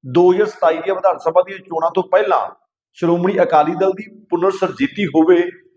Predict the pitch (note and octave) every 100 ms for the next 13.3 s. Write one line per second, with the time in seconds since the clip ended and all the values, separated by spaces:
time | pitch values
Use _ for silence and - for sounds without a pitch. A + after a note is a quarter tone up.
0 | _ - A#3 A#3+ A#3+ G#3 G3 G3 F#3 F3
1 | D3 D#3 F#3 D#3 C3 D#3 F#3+ E3+ D#3 G3+
2 | - B2 - _ _ _ - G#3+ A3 A3
3 | F3 D#3+ F3 F3+ F3+ - E3+ C3+ D#3 F3+
4 | F3+ - E3+ A#2+ - F3+ F3+ - C#3+ C3
5 | D#3 F3 F3 G3 - D#3 D#3 E3 F3+ D3+
6 | D3+ C#3+ D3 E3 F3+ F#3 F#3+ F#3+ E3+ E3
7 | E3 - E3 C#3+ D3 D3 F#3 D3+ C3 -
8 | E3 F3 G3 A3+ G#3 - _ _ _ _
9 | _ _ _ _ _ - F#3+ D#3+ D#3+ G3+
10 | G#3 A3+ A3+ E3+ D3+ D#3 D#3+ G3 G3 -
11 | _ _ _ _ D3+ G#3 C3+ G#3 - F#3
12 | F#3+ G#3 G3+ D3+ E3 G3 - E3+ E3+ F3
13 | F3+ F3 F3+